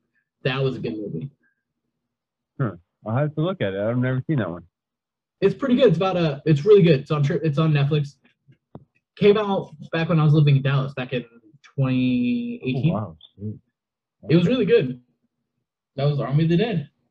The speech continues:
Speaker 2: That was a okay movie. Out of
Speaker 1: Yeah.
Speaker 2: five stars, out of five stars,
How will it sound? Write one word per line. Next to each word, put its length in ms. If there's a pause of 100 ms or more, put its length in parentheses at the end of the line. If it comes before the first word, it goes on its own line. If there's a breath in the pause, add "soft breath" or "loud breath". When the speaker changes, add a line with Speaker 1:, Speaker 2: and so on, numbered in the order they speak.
(600)
Speaker 2:
That 180
was 300 (200)
a 320
okay 380
movie. 400 (420)
Out 220
of 320
Speaker 1:
Yeah. 160 (1200)
Speaker 2:
five 380 (500)
stars, 380 (2250)
out 140
of 100
five 280
stars, 280